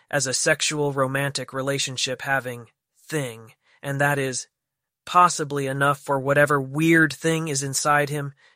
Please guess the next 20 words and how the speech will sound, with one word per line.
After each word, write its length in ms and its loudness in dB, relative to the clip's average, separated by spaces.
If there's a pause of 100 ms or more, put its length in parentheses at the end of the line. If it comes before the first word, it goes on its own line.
Keltham 560 2
does 160 -6
not 200 2
understand 520 -4
the 40 -6
rules 340 -2
at 80 -2
all. 360 0 (1120)
Well, 320 2 (340)
it's 160 -4
enough 240 2
provided 460 4
that 140 -6
the 60 -10
Queen 380 -6
is 140 -8
in 100 -10
fact 320 0
incredibly 540 -2
hot, 380 -8